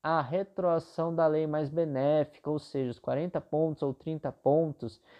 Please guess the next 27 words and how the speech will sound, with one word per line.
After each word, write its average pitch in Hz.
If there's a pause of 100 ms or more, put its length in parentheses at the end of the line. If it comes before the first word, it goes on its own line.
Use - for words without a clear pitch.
(200)
deveria 127
ser 156
aplicado 139
para 139
aqueles 131
processos 143
que -
ainda 180
não 226
haviam 180
sido 175
finalizados, 147
ou 147
como 190
eles 156
decidiram 156
chamar, 151
que -
ainda 175
não 196
teve 175
o 170
seu 147
trânsito 196
em 175
julgado 156
administrativo. 160